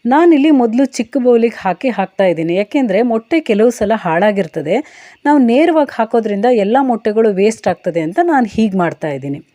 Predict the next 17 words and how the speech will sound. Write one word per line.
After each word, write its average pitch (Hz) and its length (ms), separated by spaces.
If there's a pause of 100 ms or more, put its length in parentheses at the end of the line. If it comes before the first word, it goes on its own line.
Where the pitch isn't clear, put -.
(600)
ಮೊಟ್ಟೆಯಿಂದ 311 600
ನಾವು 254 260
ಮನೇಲಿ 233 460
ಒಂದೆರಡು 214 560
ರೆಸಿಪಿಗಳನ್ನ 220 800
ಆಗಾಗ 208 440
ಮಾಡ್ತಾ 185 380
ಇರ್ತೀವಿ. 180 600 (320)
ಸ್ವಲ್ಪ 339 320
ಡಿಫ್ರೆಂಟಾಗಿ 311 880
ಮಾಡ್ಕೋಬೇಕು 214 720
ಅಂದಾಗ 160 360 (520)
ಈ 302 140
ಥರದ 254 380 (220)
ರೆಸಿಪಿನ 202 520
ಟ್ರೈ 233 220
ಮಾಡ್ಬೋದು. 139 500